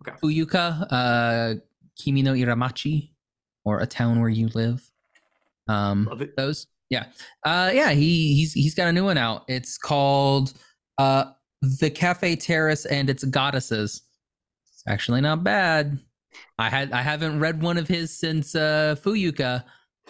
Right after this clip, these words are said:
Speaker 2: Um, and so I started reading this and I was like, "All right, he got me." It's kind of this, it's doing that same thing, but this is, like, super harem.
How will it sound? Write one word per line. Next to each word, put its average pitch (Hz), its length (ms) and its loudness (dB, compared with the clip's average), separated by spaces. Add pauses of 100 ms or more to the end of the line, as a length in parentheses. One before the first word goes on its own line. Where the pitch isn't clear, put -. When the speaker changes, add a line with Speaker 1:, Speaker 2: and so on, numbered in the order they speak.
(140)
Speaker 2:
Um, 110 680 0 (300)
and 117 80 -4
so 120 80 0
I 120 60 0
started 135 280 0
reading 143 260 2
this 160 200 -2
and 123 80 -2
I 117 40 -2
was 110 120 -6
like, 110 140 -2 (200)
"All 123 180 0
right, 78 300 -2
he 135 100 0
got 71 300 -4
me." 113 180 -2
It's - 240 -6
kind 110 240 -2
of 113 80 -4
this, - 320 -6 (580)
it's 113 200 -4
doing 123 340 2
that 135 240 -2
same 147 280 -2
thing, 131 220 0
but 139 140 -2
this 294 220 -2
is, 185 140 -2
like, 127 200 -4
super 127 420 -2
harem. 87 420 -2